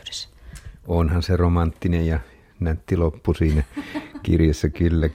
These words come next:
Speaker 2: kyllä, kyllä. Vähän sellainen elokuvamainen, näin sen heti silmissäni elokuvan loppuratkaisuna. Tän on tekstipätkä. "Semmoista rahasummaa ei oo, millä sä voisit ostaa oikeuden olla taas yksi meistä."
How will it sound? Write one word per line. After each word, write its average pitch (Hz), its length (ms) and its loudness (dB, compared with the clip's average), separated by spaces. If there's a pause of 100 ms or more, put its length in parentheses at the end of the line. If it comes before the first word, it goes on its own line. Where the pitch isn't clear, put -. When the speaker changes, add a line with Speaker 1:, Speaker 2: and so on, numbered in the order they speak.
(200)
Speaker 2:
kyllä, 80 300 2
kyllä. 78 420 2
Vähän 78 380 2
sellainen 80 500 0 (480)
elokuvamainen, 80 1080 6 (120)
näin 80 260 2
sen 78 140 -2
heti 76 280 0
silmissäni 73 640 -2
elokuvan 69 580 -4 (120)
loppuratkaisuna. 73 1040 -2 (920)
Tän 123 140 6
on 123 80 6
tekstipätkä. 101 720 4 (720)
"Semmoista 117 380 4
rahasummaa 87 540 4
ei 85 180 2
oo, 98 200 8
millä 80 320 4
sä 80 180 -2
voisit 82 340 0
ostaa 85 400 0
oikeuden 76 460 2
olla 76 220 -2
taas 78 340 -2
yksi - 360 -4
meistä." 76 540 -2